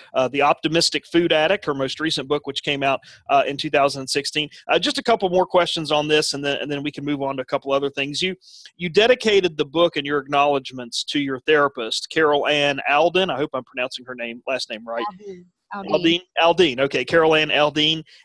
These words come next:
Speaker 1: And you say, "I couldn't have gotten this far without you." I, I imagine when you were writing this book, because,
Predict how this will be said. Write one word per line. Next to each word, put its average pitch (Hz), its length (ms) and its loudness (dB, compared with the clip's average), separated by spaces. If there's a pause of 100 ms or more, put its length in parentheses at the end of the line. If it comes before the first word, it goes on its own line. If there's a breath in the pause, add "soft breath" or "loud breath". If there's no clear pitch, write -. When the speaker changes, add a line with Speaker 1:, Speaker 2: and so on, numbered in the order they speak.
Speaker 1:
And 147 220 0
you 170 80 0
say, 160 200 4
"I 160 60 2
couldn't 220 280 2
have 170 180 -6
gotten 156 320 0
this 151 180 -2
far 139 300 2
without 131 520 -4
you." 110 280 -16
I, 143 120 0 (360 loud breath)
I 185 100 4
imagine 220 400 2
when 185 80 -4
you 180 120 -4
were 156 100 -2
writing 165 340 4
this 135 160 -4
book, 135 320 -4
because, 147 500 -2